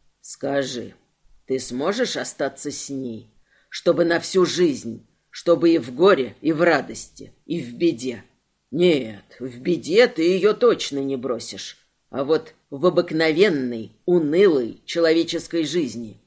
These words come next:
где один день похож на другой,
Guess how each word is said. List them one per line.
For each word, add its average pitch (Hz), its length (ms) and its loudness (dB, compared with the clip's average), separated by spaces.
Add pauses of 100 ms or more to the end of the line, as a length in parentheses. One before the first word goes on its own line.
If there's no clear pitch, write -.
где 135 260 0
один 147 380 2
день 117 300 -6
похож 151 480 -2
на 156 140 0
другой, 139 580 -4